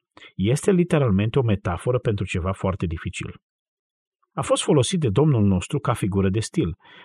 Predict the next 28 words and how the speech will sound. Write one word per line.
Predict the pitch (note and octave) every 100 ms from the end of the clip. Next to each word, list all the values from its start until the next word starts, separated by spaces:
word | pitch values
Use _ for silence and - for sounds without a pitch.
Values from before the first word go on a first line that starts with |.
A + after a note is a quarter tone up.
| _
fără | - A3 A#3+
a |
se | -
referi | A2 G#2 G#2+ G#2
la | G2+
un | F#2
munte | F#2+ F#2+
la | F#2
propriu. | F#2+ F2+ - E2+ D#2+ _ _ _ _ _ _ _ _ - _ _
Iar | B2 C#3
credința | C#3+ D#3 B2+ F#2+ F2+ - A#2+
din | A#2 A#2
semințele | - A2 F#3 G3+ C3+
de | G2 G2+
muștar | F#2 - - D#2 G2 - - -
este | D#3+ -
credința | E3+ B2+ A#2 G#3 G3+
care | D3+ A#2
începe | G2+ C3 -
fiind | D3+ - A#2 F#2+
mică | E2+ E2 -
și | B2 -
devine | B2+ G2+ F2+ G2
foarte | G2+ - F2+ -
mare. | E2 C#2+ - - _ _ _ - - -
Sămânța | - - D#3 C4 B3+
de | F3
muștar | A#2+ G2 - F2+ D3